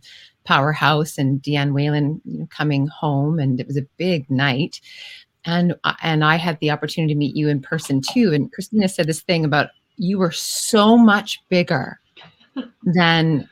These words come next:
than, than we had experienced so far. And she had done First Steps with you. And, and First Steps, of course, is all expansion work on the inside. So that's already big work.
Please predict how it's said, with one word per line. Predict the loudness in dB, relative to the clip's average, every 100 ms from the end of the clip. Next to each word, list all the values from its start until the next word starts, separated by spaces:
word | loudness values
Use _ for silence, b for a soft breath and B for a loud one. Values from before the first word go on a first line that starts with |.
| -4
than, | 2 2 2 2 -2 -6 _ _ _ _ _ _ _ _ _ 0
than | 2 4 4
we | 2 4
had | 4 2
experienced | 0 -6 -4 -2 -2 -2
so | -2
far. | 2 2
And | 2
she | 2
had | 2
done | 2 0 -2 -8 _ _ -8
First | -6 -2
Steps | 2 0 0
with | -6 -2
you. | 0
And, | 0 -2
and | -4
First | -4 -4
Steps, | -4 -4 -6
of | -6
course, | -2 -2 -4
is | -12 -16 _
all | 2 6 6
expansion | 2 -2 -2 0 0 -4 -6
work | -6 -8 -14 B B B -2
on | 0 0
the | 0
inside. | 2 2 0 0 2 2 0
So | -2
that's | 2 0 2
already | 0 2 2 0 -2
big | -4 -8 -10
work. | -10 -12